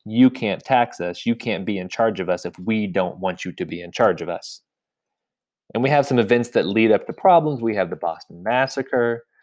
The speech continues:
where five Americans are killed by British troops. Then we have the Boston Tea Party, where Americans go into the harbor and dump a whole bunch of goods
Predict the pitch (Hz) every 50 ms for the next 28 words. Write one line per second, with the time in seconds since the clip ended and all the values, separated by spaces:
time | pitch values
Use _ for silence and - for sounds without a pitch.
0 | _ _ _ _ _ _ - 95 92 87 - - 98 95 92 90 90 87 92 95
1 | 95 92 90 - 98 95 92 85 - - 98 90 90 82 80 90 87 87 - -
2 | - 185 185 175 160 165 - - 90 90 87 85 80 82 80 92 90 85 - -
3 | 87 82 - - 196 196 180 - - 151 151 151 147 143 143 143 127 104 92 87
4 | 85 - _ _ - _ _ _ - 95 95 101 104 101 98 95 - - 101 95
5 | 98 95 - _ _ _ _ _ _ - 95 110 107 104 101 95 95 110 98 98
6 | 90 - 98 95 95 95 95 95 95 95 92 90 87 - 95 92 90 90 82 87
7 | 92 90 85 92 90 87 - - 87 85 85 - _ _ _ _ _ _ _ _
8 | _ _ - 113 110 110 120 110 98 90 90 104 131 143 - - - - - -